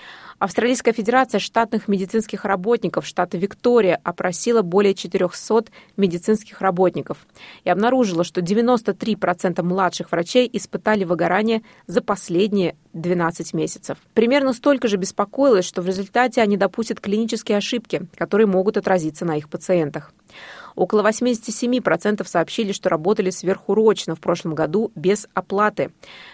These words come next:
При этом многие были обеспокоены тем, что высказались открыто, или что в случае требования вернуть долг за неоплаченные часы — это повредит их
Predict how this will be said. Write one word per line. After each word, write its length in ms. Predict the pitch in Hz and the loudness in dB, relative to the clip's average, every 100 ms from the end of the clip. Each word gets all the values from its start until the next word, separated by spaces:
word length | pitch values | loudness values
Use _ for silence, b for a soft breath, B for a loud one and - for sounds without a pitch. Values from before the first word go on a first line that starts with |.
| _ | _
При 140 | 233 | 2
этом 200 | 269 185 | 4 2
многие 240 | 170 185 170 | 0 0 0
были 160 | 175 | 2
обеспокоены 600 | 185 - 214 202 196 180 | 2 2 -4 0 2 2
тем, 260 | 175 233 240 | 0 0 0
что 360 | - 170 151 - | 0 -2 -2 -2
высказались 600 | 165 214 - 196 196 185 | -2 0 0 -2 -2 -2
открыто, 680 | 190 - 220 226 214 139 143 190 | -4 -4 -2 -2 -2 -4 -4 -6
или 140 | 156 | -6
что 180 | 151 160 | -6 -10
в 60 | |
случае 340 | - 202 208 185 | -4 -4 -2 -2
требования 520 | 196 240 208 180 175 | 2 2 2 -2 0
вернуть 340 | 175 175 160 | 2 0 0
долг 240 | 151 196 160 | 2 2 2
за 100 | 175 | 0
неоплаченные 600 | 180 175 180 165 156 143 | -2 2 0 0 -4 -6
часы — 400 | - - 226 233 B B B - | -6 -2 -2 -2 B B B -6
это 160 | 220 | -4
повредит 540 | 214 202 190 156 170 165 | -2 0 2 2 -2 -4
их 180 | - | -6